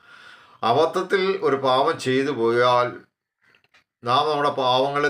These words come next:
ദൈവത്തോട് ഏറ്റുപറയുന്നുവെങ്കിൽ അവൻ്റെ പുത്രനായ യേശുക്രിസ്തുവിൻ്റെ രക്തം സകല പാവവും പോക്കി നമ്മെ ശുദ്ധീകരിക്കും. പക്ഷേ അത് വീണ്ടും നമ്മൾ ആവർത്തിച്ച് ചെയ്യുകയാണെങ്കിൽ പരിശുദ്ധാത്മാവിനെ നമ്മൾ ദുഃഖിപ്പിക്കുകയാണ്. ഒരു സന്ദർഭത്തിൽ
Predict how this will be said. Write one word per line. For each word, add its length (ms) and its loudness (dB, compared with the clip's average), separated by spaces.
ദൈവത്തോട് 480 0
ഏറ്റുപറയുന്നുവെങ്കിൽ 920 -6
അവൻ്റെ 240 0
പുത്രനായ 460 -2
യേശുക്രിസ്തുവിൻ്റെ 720 -4
രക്തം 260 -6
സകല 240 -2
പാവവും 400 -4
പോക്കി 320 -10
നമ്മെ 260 -6
ശുദ്ധീകരിക്കും. 680 -12
പക്ഷേ 260 0
അത് 80 2
വീണ്ടും 340 2
നമ്മൾ 160 2
ആവർത്തിച്ച് 520 0
ചെയ്യുകയാണെങ്കിൽ 840 0
പരിശുദ്ധാത്മാവിനെ 1040 0
നമ്മൾ 180 -4
ദുഃഖിപ്പിക്കുകയാണ്. 840 -8
ഒരു 140 2
സന്ദർഭത്തിൽ 600 0